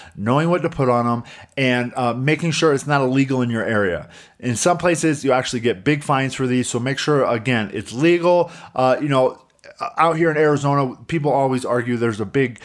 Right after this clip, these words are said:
court case that I think went all the way to the Supreme Court about a church that was posting signs, and they said it was pretty much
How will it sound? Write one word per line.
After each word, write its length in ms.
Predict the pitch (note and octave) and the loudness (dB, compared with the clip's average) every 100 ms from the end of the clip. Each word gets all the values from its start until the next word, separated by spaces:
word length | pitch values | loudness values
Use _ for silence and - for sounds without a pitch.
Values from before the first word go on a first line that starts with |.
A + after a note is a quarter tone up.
| - _ | -20 _
court 240 | - C3 - | 0 0 2
case 240 | B2+ A#2 | 0 2
that 180 | A#2 - | 0 0
I 80 | A#2 | -2
think 240 | C#3 A2+ | -4 -2
went 140 | B2 | 0
all 80 | A#2+ | 2
the 80 | A#2 | 2
way 100 | A#2 | 0
to 120 | A2 | 0
the 80 | G2+ | -4
Supreme 540 | - A#2 G#2 - A#2+ G#2+ | -4 -6 -4 -4 -4 -2
Court 320 | A#2+ A#2 - | 0 0 0
about 360 | G#2 G#2+ A2 - | -2 0 0 -2
a 140 | G#2+ | -6
church 600 | - - F#3 D3+ - - - - - | -6 -2 0 0 -4 -12 -14 -14 -4
that 100 | B2 | -4
was 100 | A#2 | -2
posting 440 | D3 C#3+ C#3+ B2 | 0 0 -2 -4
signs, 520 | - C#3+ C3+ C3 B2+ | 0 0 2 0 -4
and 140 | A2+ B2 | -4 -4
they 80 | |
said 220 | A2+ D3+ C3+ | 0 0 0
it 40 | |
was 120 | B2+ | -2
pretty 260 | - F3+ F3 | -2 -2 0
much 320 | D3+ D3 | 0 -2